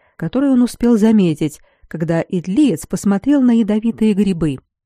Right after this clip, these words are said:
Не страх и не раздражение. Но что же это было? Перебрав грибы,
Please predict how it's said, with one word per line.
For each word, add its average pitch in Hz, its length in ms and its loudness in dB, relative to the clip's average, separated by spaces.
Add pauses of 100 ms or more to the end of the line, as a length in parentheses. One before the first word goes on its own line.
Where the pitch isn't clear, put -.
(420)
Не 233 200 2
страх 208 640 -4
и 190 80 -4
не 196 140 2
раздражение. 175 920 -2 (580)
Но 170 140 -2
что - 340 -2
же 294 120 2
это 294 200 0
было? 165 380 0 (1120)
Перебрав 240 480 2
грибы, 233 420 4